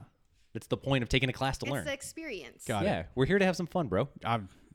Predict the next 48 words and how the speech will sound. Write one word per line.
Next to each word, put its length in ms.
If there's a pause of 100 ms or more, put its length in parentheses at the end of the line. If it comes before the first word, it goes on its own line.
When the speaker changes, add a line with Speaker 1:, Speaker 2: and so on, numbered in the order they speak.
(140)
Speaker 3:
we're 200
bringing 460
our 160
own 120
bottle, 300
so 200
Speaker 1:
And 100
Speaker 3:
yeah. 60
Speaker 1:
we're 120
gonna 160
bring 180
a 40
bottle 220
of 60
wine. 280
Hopefully, 320
that's 200 (100)
Speaker 3:
<laughs> 120
Speaker 1:
okay. 300 (800)
I 100
have, 80
Speaker 3:
Hopefully. 180
Speaker 1:
we 60
have 120
a 60
bottle 220
of 60
tequila 340
at 100
work. 220
We're, 80 (200)
we're 100
good. 180 (180)
Speaker 3:
Oh, 160 (160)
nice. 340 (320)
I 80
have 100
a 20
bottle 200
of 60
whiskey. 320
<gasps> 60 (1900)
Speaker 1:
Well, 120
we 80
have, 180
we 140
can't 260
s- 160